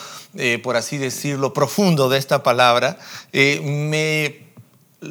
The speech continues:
tomé con el, la sorpresa de que regocijarse tiene una gran diferencia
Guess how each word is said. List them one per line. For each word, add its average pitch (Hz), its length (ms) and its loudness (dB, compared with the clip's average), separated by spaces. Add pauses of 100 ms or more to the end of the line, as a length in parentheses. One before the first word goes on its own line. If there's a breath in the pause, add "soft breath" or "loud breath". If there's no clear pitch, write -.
(180)
tomé 165 340 -2
con 185 320 0
el, 123 420 -4
la 123 100 -2
sorpresa 160 680 -4
de 131 160 -2
que 107 220 0
regocijarse 165 1120 -2
tiene 143 240 -6
una 135 180 -4
gran 170 300 -2
diferencia 135 720 -4